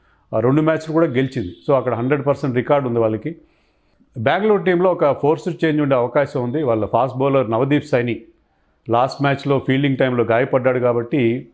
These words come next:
బహుశా అతను ఈ మ్యాచ్లో ఆడకపోవచ్చు. అతను ఆడని పక్షంలో ఉమేష్ యాదవ్ని జట్టులో చేర్చుకునే అవకాశం ఉంది. లేదంటే ఉ-, ఇసురు ఉడానా, ఆ, శ్రీలంకన్ ఫాస్ట్ బౌలర్ని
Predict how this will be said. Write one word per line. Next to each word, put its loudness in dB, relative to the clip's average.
బహుశా 0
అతను -2
ఈ 4
మ్యాచ్లో 0
ఆడకపోవచ్చు. -2
అతను -2
ఆడని 0
పక్షంలో 0
ఉమేష్ 0
యాదవ్ని 0
జట్టులో -2
చేర్చుకునే -6
అవకాశం -4
ఉంది. -10
లేదంటే 2
ఉ-, 0
ఇసురు 2
ఉడానా, 2
ఆ, 2
శ్రీలంకన్ 0
ఫాస్ట్ 0
బౌలర్ని 0